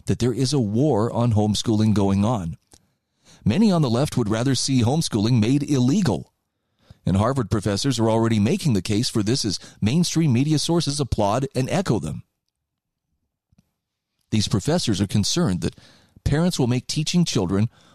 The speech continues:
what the left wants them to learn impossible. And Elizabeth Bartholet, a Har-, a Harvard Law School professor and director of its Child Advocacy Program, warned that kids are in danger, or that parents are in danger of teaching their children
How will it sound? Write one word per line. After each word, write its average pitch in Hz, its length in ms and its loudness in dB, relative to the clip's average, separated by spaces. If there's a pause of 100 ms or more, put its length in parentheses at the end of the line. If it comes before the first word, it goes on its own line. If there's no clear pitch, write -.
what 123 160 -2
the 107 100 0
left 127 340 0
wants 107 320 -2
them 113 180 0
to 123 100 -2
learn 113 340 0 (180)
impossible. - 760 -4 (880)
And 127 140 0
Elizabeth 170 440 0
Bartholet, 113 600 0
a - 60 0
Har-, 139 300 0
a 113 160 0
Harvard 143 340 -2
Law 113 180 0
School 131 260 -2
professor 113 460 -2
and 139 100 2
director 120 340 0
of 101 100 0
its 95 160 -4
Child 135 340 -2
Advocacy 127 560 -2
Program, 120 420 -2 (320)
warned 170 300 2
that - 180 -4
kids 208 300 -2
are 180 100 2
in 160 120 2
danger, 190 460 2
or 123 160 0
that 110 200 -2
parents 202 300 -2
are 131 80 0
in 120 60 0
danger 139 300 0
of 107 80 -4
teaching 202 320 -2
their 151 120 2
children 156 500 0